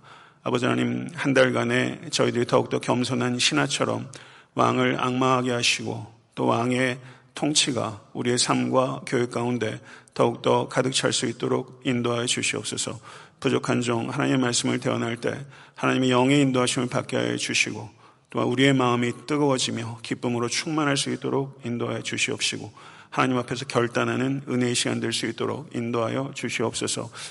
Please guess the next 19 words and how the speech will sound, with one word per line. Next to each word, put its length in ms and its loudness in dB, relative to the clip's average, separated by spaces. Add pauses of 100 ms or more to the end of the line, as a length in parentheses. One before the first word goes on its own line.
(140)
예수 240 4
그리스도 320 0
이름으로 260 -2
간절히 640 0
기도드릴 340 0
싸움나이다. 920 -4
아멘. 340 -8 (640)
<clears throat> 720 2 (1200)
아, 140 0
말씀드린 540 2
대로 420 4
그 140 -8
오늘 760 0
이 140 -2
예배가 520 0
대강절 400 2
첫 160 -2
번째 580 0 (120)
예배입니다. 600 -2